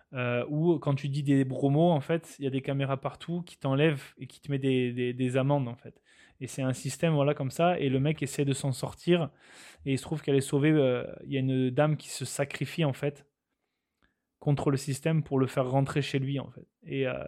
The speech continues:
et elle se fait tuer par après, quoi, par des robots. Et, et on s'en va vers ça, parce que vers l'électronisation, euh,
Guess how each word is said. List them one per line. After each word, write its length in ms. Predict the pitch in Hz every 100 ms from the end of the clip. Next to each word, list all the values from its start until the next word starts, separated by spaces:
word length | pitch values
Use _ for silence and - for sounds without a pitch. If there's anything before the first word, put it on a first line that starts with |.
| - -
et 100 | 131
elle 60 | 123
se 140 | 135
fait 140 | -
tuer 180 | 127 -
par 180 | 139 139
après, 240 | 131 -
quoi, 160 | 131 -
par 180 | - 123
des 80 | 123
robots. 340 | 123 120 120 _ _ _ _ _ _ _ _ _ - - - - _ -
Et, 180 | 139 135
et 180 | 131 143
on 100 | 139
s'en 180 | 147 147
va 100 | 151
vers 160 | 165
ça, 180 | - 190
parce 220 | 147 135
que 100 | - 135 -
vers 220 | 143 143
l'électronisation, 1120 | 143 143 135 - 147 143 139 - 165 170 170
euh, 840 | 143 127 123 123 123 120 123 64